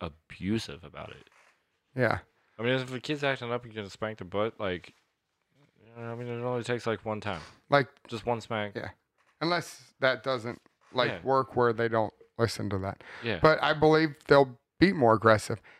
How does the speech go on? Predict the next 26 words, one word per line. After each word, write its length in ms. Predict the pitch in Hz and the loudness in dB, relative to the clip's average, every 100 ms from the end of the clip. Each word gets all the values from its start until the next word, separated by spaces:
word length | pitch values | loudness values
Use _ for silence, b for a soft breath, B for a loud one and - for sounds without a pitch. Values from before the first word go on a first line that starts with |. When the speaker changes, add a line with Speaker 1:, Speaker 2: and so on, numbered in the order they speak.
| b - | b 0
Speaker 2:
As 220 | 147 127 | 0 2
in 200 | 147 120 | -2 2
women, 420 | 156 175 147 143 - _ _ _ _ _ _ _ _ _ _ _ _ _ _ _ _ | 2 2 0 -2 -8 _ _ _ _ _ _ _ _ _ _ _ _ _ _ _ _
I 140 | 151 | 2
th-, 180 | 190 196 170 - | 2 -2 -6 -6
<sighs> 80 | 123 104 90 B B B B B B B _ _ _ _ _ _ _ _ _ - | -4 -4 -8 B B B B B B B _ _ _ _ _ _ _ _ _ 4
now, 300 | 190 180 156 _ | 6 6 2 _
raising 460 | 151 190 226 196 160 | 4 6 6 4 4
girls, 480 | 147 151 120 120 - | 4 6 4 2 -2
I 200 | 135 170 | 2 2
feel 340 | - 190 180 165 | 0 2 4 6
like 400 | 151 143 127 - b b b b | 6 6 2 -12 b b b b
the 80 | 131 | 4
best 300 | 120 147 - | 6 6 4
thing 220 | 160 143 | -2 2
you 120 | 147 | 0
can 240 | - 127 110 | 4 6 8
do 420 | 113 123 131 131 _ _ _ _ _ - | 10 10 10 6 _ _ _ _ _ 4
is, 640 | 117 110 110 101 - - _ _ _ _ _ _ _ _ _ _ _ _ _ | 6 6 2 -2 -12 -16 _ _ _ _ _ _ _ _ _ _ _ _ _
besides 420 | 135 - 123 107 | -2 4 4 4
raising 440 | 107 110 107 107 101 | -2 -4 -4 -8 -4
them, 280 | 95 110 - | -4 -4 -4
is 360 | 127 131 117 - _ _ _ | 0 0 0 -8 _ _ _
respecting 600 | 135 - - 147 - 131 | -6 -2 2 2 2 -4
their 120 | 117 113 | 2 4
mother 420 | 117 113 90 | 6 4 -2